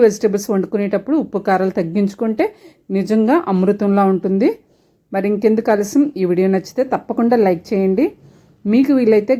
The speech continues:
గార్డెనింగ్ కూడా మొదలుపెట్టండి. ఈ వీడియో చాలా మందిని ఇన్స్పైర్ చేసిందని నేను అనుకుంటున్నాను. ఈ వీడియో మీకు నచ్చితే లైక్ చేయండి.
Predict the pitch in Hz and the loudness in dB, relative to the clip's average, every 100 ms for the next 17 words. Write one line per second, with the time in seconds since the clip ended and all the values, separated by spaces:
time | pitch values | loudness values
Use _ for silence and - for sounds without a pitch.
0 | 202 185 175 185 180 190 208 233 180 175 | 2 0 2 0 0 0 0 0 -2 -4
1 | 175 190 185 226 339 _ _ _ _ _ | -4 -2 0 0 -2 _ _ _ _ _
2 | - 247 254 247 226 220 214 185 202 247 | -2 2 2 4 4 4 2 0 2 2
3 | 226 214 226 226 196 - - 233 233 208 | 2 0 0 -2 -8 -8 -2 -2 0 -2
4 | 214 202 196 190 180 190 220 202 196 202 | 0 -2 2 2 2 2 2 0 -2 -4
5 | 202 196 190 277 - _ _ _ - - | 0 0 2 2 0 _ _ _ -18 0
6 | 254 294 269 247 233 220 214 214 - 381 | 4 4 4 4 2 2 0 -2 -2 0
7 | 392 190 170 - 233 233 247 | 2 2 0 -4 -2 0 0